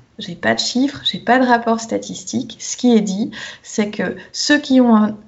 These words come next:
une crainte négative par rapport au futur, cette crainte,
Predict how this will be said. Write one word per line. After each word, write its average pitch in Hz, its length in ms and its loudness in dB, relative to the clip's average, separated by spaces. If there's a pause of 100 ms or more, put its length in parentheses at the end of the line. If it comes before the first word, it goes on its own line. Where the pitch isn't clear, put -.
(140)
une 196 160 -2
crainte 220 500 2
négative 220 640 4
par 190 120 -4
rapport 98 300 -4
au 92 60 -6
futur, - 720 0 (480)
cette 220 280 -2
crainte, 233 420 0